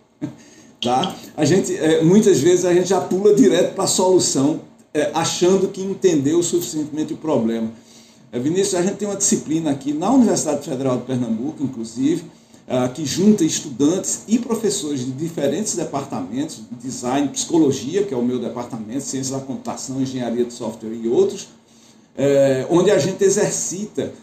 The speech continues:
é, nos estudantes, em times multidisciplinares, exatamente essas, essas competências. Então, a primeira delas é ensiná-los a identificar problemas emergentes num grupo social qualquer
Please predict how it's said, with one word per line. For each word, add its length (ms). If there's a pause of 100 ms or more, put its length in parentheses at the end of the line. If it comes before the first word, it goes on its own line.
(160)
é, 320 (120)
nos 300
estudantes, 600
em 200
times 380
multidisciplinares, 1300 (320)
exatamente 800
essas, 480
essas 360
competências. 720
Então, 240
a 60
primeira 560
delas 500
é 300
ensiná-los 760
a 260 (680)
identificar 720
problemas 500
emergentes 680
num 160
grupo 200
social 460
qualquer 500